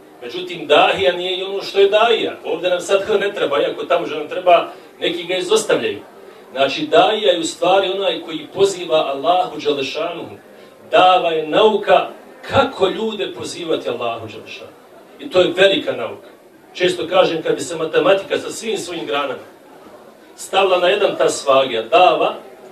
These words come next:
na drugi, Allah zna šta bi pretegnuo, šta bi prevagnuo. Vidite, Allah Đalešanu nije u Kur'anu Muhammed alejhi selam nazvao ni doktorom,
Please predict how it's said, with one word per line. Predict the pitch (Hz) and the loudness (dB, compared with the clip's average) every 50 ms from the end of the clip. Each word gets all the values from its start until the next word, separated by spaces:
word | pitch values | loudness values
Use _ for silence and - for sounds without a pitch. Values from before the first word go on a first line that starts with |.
| - - | -18 -10
na | 131 143 147 | -4 -4 -4
drugi, | - 180 202 214 208 190 180 - 170 | -2 -2 -4 -4 -4 -6 -6 -2 0
Allah | 175 175 180 175 170 156 - | 2 2 2 2 2 0 0
zna | - 175 165 156 | -2 -4 -6 -6
šta | - - 170 | -4 -2 -2
bi | 151 147 147 | -2 -2 -2
pretegnuo, | 143 147 139 - 139 135 131 127 113 107 98 95 - - - - | -4 -4 -4 -2 2 2 2 2 0 -8 -10 -12 -14 -16 -20 -18
šta | - - - 165 151 | -12 -8 -4 -4 -4
bi | 147 147 - | -4 -4 -6
prevagnuo. | - 135 123 123 127 123 113 110 107 98 98 - - - - - - - - - - - - - - - - - - - - - - - - - - - - | -6 -6 -4 -4 -6 -6 -8 -10 -12 -16 -18 -18 -20 -20 -20 -20 -20 -20 -20 -20 -20 -20 -20 -20 -20 -20 -20 -20 -20 -20 -20 -20 -20 -20 -20 -20 -20 -8 -2
Vidite, | - 175 - 165 180 | 0 2 2 2 2
Allah | 190 202 208 - - | 2 2 2 2 2
Đalešanu | 180 175 165 - 170 190 196 208 202 185 170 | -2 -4 -4 -4 -2 -2 -2 -2 -2 -6 -6
nije | 175 196 202 196 | -4 0 0 2
u | 170 165 | 2 0
Kur'anu | - - - - - 156 170 185 185 175 165 | -2 -6 -8 -6 -4 -2 -2 -2 -2 -4 -6
Muhammed | 165 160 - - 175 175 156 147 | -8 -10 -10 -10 -8 -6 -6 -4
alejhi | 147 143 143 165 170 165 147 139 143 | -4 -4 -4 -4 -4 -4 -6 -6 -8
selam | - - 175 170 170 160 147 143 143 | -6 -4 -2 -2 -2 -2 -4 -6 -6
nazvao | 165 175 170 - - 147 147 135 131 - - - - - - - - | -8 -8 -6 0 4 4 6 4 4 0 -8 -16 -20 -20 -20 -20 -14
ni | 127 127 131 | -12 -10 -4
doktorom, | - 165 185 180 - - 175 175 190 202 | -2 -2 -2 -2 -2 -2 0 0 0 0